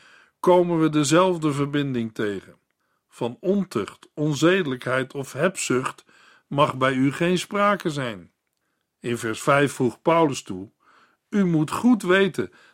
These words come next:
dat in het koninkrijk van Christus en God geen plaats is voor mensen die ontuchtig, losbandig of hebzuchtig zijn."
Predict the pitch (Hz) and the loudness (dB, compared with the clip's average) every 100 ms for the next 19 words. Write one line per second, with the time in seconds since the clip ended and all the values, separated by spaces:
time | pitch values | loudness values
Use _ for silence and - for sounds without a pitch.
0 | - 139 143 190 180 - 202 214 214 185 | -4 -2 2 0 0 0 4 4 2 -2
1 | 190 190 - 180 165 190 202 - 170 156 | -2 -2 -4 -4 -2 0 0 0 -4 -4
2 | - 170 - 190 170 - - _ _ - | -4 -4 -2 0 0 -2 -20 _ _ -12
3 | - 208 214 170 185 196 208 202 190 180 | 2 2 4 2 4 4 4 0 0 -2
4 | - 151 139 143 151 135 113 98 _ - | -2 -4 -2 -2 -4 -4 -6 -6 _ -20
5 | _ - 147 170 170 143 190 175 - 113 | _ -4 -2 0 0 2 2 2 -4 -8
6 | - 139 160 135 170 185 160 139 - - | -2 2 2 2 2 2 2 -4 -4 -6
7 | 143 127 139 135 202 190 - 135 - 113 | -4 -2 -2 0 -2 -2 -4 -14 -10 -8
8 | 98 92 | -8 -12